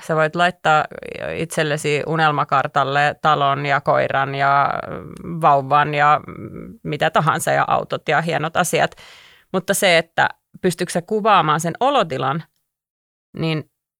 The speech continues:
se on varmasti paljon vaikeampaa. Ja oikeastaan, niin kun jos mä lähtisin tekemään sellaista unelmakarttaa, niin mä rupesin miettimään ennemminkin niin, että mitkä värit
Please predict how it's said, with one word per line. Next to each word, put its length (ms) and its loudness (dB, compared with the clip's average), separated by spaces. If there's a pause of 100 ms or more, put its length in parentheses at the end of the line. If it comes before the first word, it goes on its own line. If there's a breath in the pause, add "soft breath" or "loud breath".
se 180 0
on 60 -2
varmasti 360 -2
paljon 200 0
vaikeampaa. 580 -2 (680)
Ja 80 4
oikeastaan, 480 0
niin 120 -4
kun 80 -2
jos 140 -2
mä 100 0
lähtisin 460 -4
tekemään 440 0
sellaista 520 -2
unelmakarttaa, 840 0
niin 100 -2
mä 80 -2
rupesin 300 -2
miettimään 540 -2
ennemminkin 420 -2
niin, 200 -2
että 200 -6
mitkä 320 -6
värit 500 0